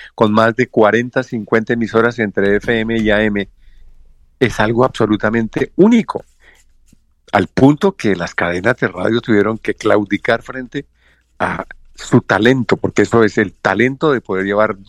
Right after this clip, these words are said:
dos radios siempre a unos primeros lugares. Creo que hubo una época en que eran uno y dos, imagínate, primero y segundo lugar. Entonces, comercialmente un éxito,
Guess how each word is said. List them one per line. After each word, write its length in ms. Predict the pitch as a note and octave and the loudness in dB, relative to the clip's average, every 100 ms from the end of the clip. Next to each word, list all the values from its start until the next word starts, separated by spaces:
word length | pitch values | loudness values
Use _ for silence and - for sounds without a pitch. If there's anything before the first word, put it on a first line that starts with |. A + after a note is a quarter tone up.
| - | 0
dos 320 | D3 D3+ - _ _ | 2 2 -6 _ _
radios 680 | - - A#2 A#2 A#2+ A2+ - _ _ _ - - | -8 -2 0 0 0 -4 -8 _ _ _ -16 -2
siempre 520 | C#3 C3 - B2+ A#2 | 2 2 0 -6 -4
a 140 | F#2+ F#2 | -4 -2
unos 540 | G2 G2 G2+ G2+ - _ | 0 0 -2 -2 -16 _
primeros 380 | - F2+ F#2 E3+ | -4 0 0 0
lugares. 420 | - - G2+ - - - - | -4 -2 -2 -4 -14 -20 -12
Creo 200 | - B2 | 0 0
que 120 | - C3 | 2 2
hubo 120 | B2 | 2
una 160 | C3 | 2
época 280 | C3 C3 - | 0 -2 -4
en 80 | A2 | -4
que 80 | A2+ | -2
eran 180 | A2 A2 _ | -2 -4 _
uno 320 | D#3 D3+ D3 | 0 0 -2
y 120 | B2 | -4
dos, 360 | G#2 A#2+ G2+ - | 0 -2 -2 -10
imagínate, 500 | G2 F#2 C3+ A2+ G#2 | -10 -4 0 0 -2
primero 460 | - A2 G#2 C3 C#3 | -6 -2 0 0 -2
y 40 | |
segundo 380 | - G#2+ A2+ B2 | -4 -2 0 0
lugar. 360 | A#2 G#2+ G2 - _ - - _ | 2 2 0 -4 _ -20 -20 _
Entonces, 360 | - G2+ A#2 - | -2 0 0 0
comercialmente 800 | A2+ G2 G2 A#2+ B2 F#3 G3 A#2 | 2 0 0 0 0 -2 -2 -2
un 180 | G2+ A2 | -2 -2
éxito, 480 | A2+ - A2+ D2 | -4 -6 -8 -8